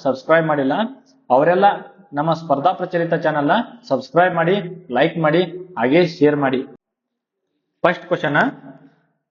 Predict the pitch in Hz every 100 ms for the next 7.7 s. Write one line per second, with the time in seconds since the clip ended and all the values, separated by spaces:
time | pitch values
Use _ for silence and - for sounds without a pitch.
0 | - 135 143 175 220 220 214 220 175 -
1 | _ _ - 170 202 233 220 190 202 208
2 | 208 196 196 202 196 190 180 185 277 -
3 | - - - 143 156 196 196 185 180 180
4 | 170 170 170 170 170 - - _ _ _
5 | _ _ _ - 156 175 196 190 180 247
6 | - - - - _ _ 139 156 202 233
7 | 220 214 214 208 202 185